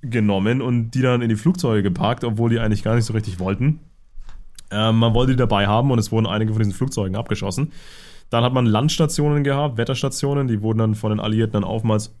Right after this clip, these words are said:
äh, oftmals auch zerstört. Dann gab es noch Wetterschiffe der Deutschen, die wurden dann teilweise auch versenkt. Es war ein richtiger Kampf um die Wetterdaten. Ja, und, äh, wer das Wetter besser kapierte, der hatte dann die besseren, äh, Siegeschancen.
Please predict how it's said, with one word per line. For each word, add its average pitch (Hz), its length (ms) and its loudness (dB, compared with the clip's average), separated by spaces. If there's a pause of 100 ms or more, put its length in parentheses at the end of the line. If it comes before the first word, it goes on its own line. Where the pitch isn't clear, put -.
(140)
äh, - 60 -16
oftmals - 420 -4
auch 120 200 -4
zerstört. 123 600 0
Dann 107 120 0
gab 104 160 0
es 101 120 -6
noch 87 160 -10
Wetterschiffe 123 600 -2
der 120 120 -2
Deutschen, 117 480 -4
die 104 120 -4
wurden 101 140 -4
dann 98 120 -4
teilweise 92 340 -4
auch 110 140 -6
versenkt. 120 420 0 (480)
Es 117 160 0
war 147 100 4
ein 156 100 8
richtiger 147 380 2
Kampf 113 600 -2
um 113 380 0
die 110 240 2 (120)
Wetterdaten. 104 680 2 (260)
Ja, 104 160 -4
und, 107 300 -2
äh, 104 200 0
wer 110 100 2
das 110 180 -2
Wetter 127 280 0
besser 110 240 0
kapierte, 107 500 -2
der 101 320 -2
hatte 95 200 -4
dann 104 140 0
die 104 80 0
besseren, 95 500 -4
äh, 123 200 -2
Siegeschancen. 143 1000 -2